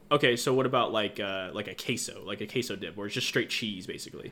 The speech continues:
Speaker 1: Well, the queso is so strong usually. As long as I'm not really tasting, and it's usually, like, peppers inside, right?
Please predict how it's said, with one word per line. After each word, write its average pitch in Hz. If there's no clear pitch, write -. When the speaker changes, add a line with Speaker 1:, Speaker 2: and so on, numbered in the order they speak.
Speaker 1:
Well, 131
the 135
queso 175
is -
so 107
strong 107
usually. 90
As 95
long 139
as 143
I'm 123
not 113
really 110
tasting, 104
and 175
it's 165
usually, 196
like, 107
peppers 135
inside, 143
right? -